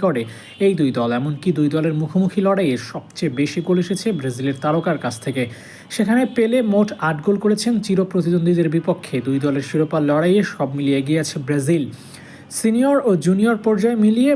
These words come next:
ব্রাজিলের শিরোপা মোট পঁচাত্তরটি, বিপরীতে ব্রাজিলের চেয়ে বিশটি শিরোপা কম আর্জেন্টিনার। তারা পেয়েছে পঞ্চান্ন শিরোপা। অপরদিকে বিশ্বকাপ,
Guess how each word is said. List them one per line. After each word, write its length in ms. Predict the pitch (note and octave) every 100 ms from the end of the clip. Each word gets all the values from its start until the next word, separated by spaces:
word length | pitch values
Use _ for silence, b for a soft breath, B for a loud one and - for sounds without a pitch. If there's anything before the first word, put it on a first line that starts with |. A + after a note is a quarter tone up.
| F#3
ব্রাজিলের 440 | F3 D3+ F#3+ F#3+
শিরোপা 260 | - G3 A#3 F#3+
মোট 140 | E3 - F3
পঁচাত্তরটি, 580 | E3 F3+ D#3 C#3+ C3+ C3
বিপরীতে 400 | C3 C3 D3+ D3+ E3+
ব্রাজিলের 380 | C#3+ C#3 D3+ F3 F3
চেয়ে 200 | G3 C#3
বিশটি 280 | D#3 - G3+
শিরোপা 300 | - D#3+ C#3+ B2+
কম 120 | C3+ C#3
আর্জেন্টিনার। 580 | C3+ D3+ D3 C#3 B2 A#2+
তারা 160 | C3 B2+
পেয়েছে 240 | C#3+ C#3+ F3+ -
পঞ্চান্ন 360 | D3 C#3 E3 D#3+ -
শিরোপা। 300 | B2 A2+ B2 A2+ B B B B
অপরদিকে 380 | F#3+ A#3+ A#3+ C4+ G3
বিশ্বকাপ, 400 | G3 - G#3+ A#3+